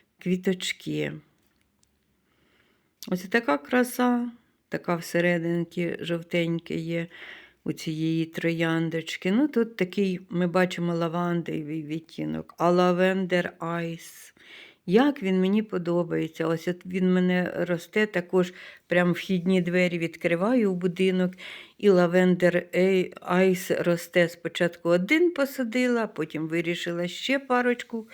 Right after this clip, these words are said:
купити, посадити поруч. Тому що це така троянда, що дуже велика, не росте,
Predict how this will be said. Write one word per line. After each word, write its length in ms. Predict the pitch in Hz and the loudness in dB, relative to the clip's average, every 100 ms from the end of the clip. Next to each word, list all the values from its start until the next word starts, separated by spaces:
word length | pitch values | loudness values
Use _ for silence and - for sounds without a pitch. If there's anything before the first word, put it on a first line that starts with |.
| - - - | -18 -18 -2
купити, 500 | - 226 240 247 233 | 2 4 4 6 4
посадити 720 | 226 220 220 202 214 220 220 | 2 -2 -2 0 2 4 2
поруч. 720 | 208 - 214 208 208 208 - - _ _ _ _ _ _ _ _ - - | 0 2 4 6 6 4 -2 -14 _ _ _ _ _ _ _ _ -20 -8
Тому 260 | - 180 180 | 0 2 2
що 200 | 185 175 | 0 -4
це 300 | 180 185 180 - - - | 0 0 0 -10 -20 -4
така 300 | 170 185 180 | 0 2 2
троянда, 640 | 185 185 180 175 175 170 | 4 4 4 4 2 0
що 240 | - 170 | -2 -4
дуже 300 | 160 180 175 | -2 -2 -2
велика, 440 | 165 170 175 175 180 | -2 0 -2 -2 0
не 140 | 202 | 0
росте, 480 | 214 220 - 302 | 0 -4 -2 0